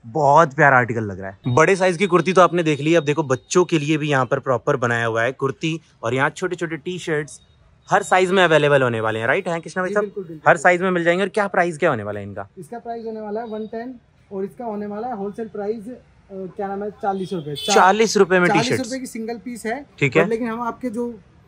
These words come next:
Speaker 2: जो भी कस्टमर आएंगे उनको
Speaker 1: हम्म।
Speaker 2: हम तीन सौ अस्सी रुपए के रेट पे देंगे।
Speaker 1: तीन सौ अस्सी रुपए
Speaker 2: दस पीस।
Speaker 1: के दस पीस देने वाले हैं, ठीक है, डन। और ये बड़े वालों का भी यही कुछ रेट है या कुछ डिफरेंट है?
Speaker 2: इसका, इसका रेट चार सौ रुपए है।
Speaker 1: चार सौ रुपए?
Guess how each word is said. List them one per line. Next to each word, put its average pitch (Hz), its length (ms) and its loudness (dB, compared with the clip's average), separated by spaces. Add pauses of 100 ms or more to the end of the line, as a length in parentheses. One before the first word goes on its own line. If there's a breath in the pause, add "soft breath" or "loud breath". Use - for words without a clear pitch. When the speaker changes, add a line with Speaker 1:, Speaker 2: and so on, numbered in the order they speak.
Speaker 2:
जो 175 320 -2
भी 247 80 -6
कस्टमर 226 360 -6
आएंगे 202 200 -2
उनको 233 140 -2
Speaker 1:
हम्म। 127 100 4
Speaker 2:
हम 233 80 2
तीन 240 200 -4
सौ 233 120 -6
अस्सी 240 200 -6
रुपए 214 200 -2
के 196 60 2
रेट 180 200 -6
पे 175 80 -8
देंगे। 151 280 -6 (120)
Speaker 1:
तीन 175 180 8
सौ 180 120 6
अस्सी 156 220 6
रुपए 139 180 4
Speaker 2:
दस - 20 0
पीस। 147 100 4
Speaker 1:
के 127 80 2
दस - 180 0
पीस 110 140 -2
देने 107 180 0
वाले 101 160 0
हैं, 101 120 -4
ठीक 127 120 -2
है, 127 80 6
डन। 120 200 2 (260 soft breath)
और 139 80 4
ये 180 80 6
बड़े 151 220 6
वालों 196 180 6
का 208 60 2
भी 202 120 0
यही 196 100 2
कुछ 196 180 -2
रेट 190 180 0
है 220 60 2
या 226 120 -2
कुछ 190 180 -4
डिफरेंट 139 340 -2
है? 104 60 -4
Speaker 2:
इसका, - 240 -12 (160)
इसका 233 240 -14
रेट 226 280 -8
चार 185 160 -10
सौ 214 140 -10
रुपए 214 220 -10
है। 226 180 -12 (200)
Speaker 1:
चार 131 220 4
सौ 127 140 0
रुपए? 107 200 0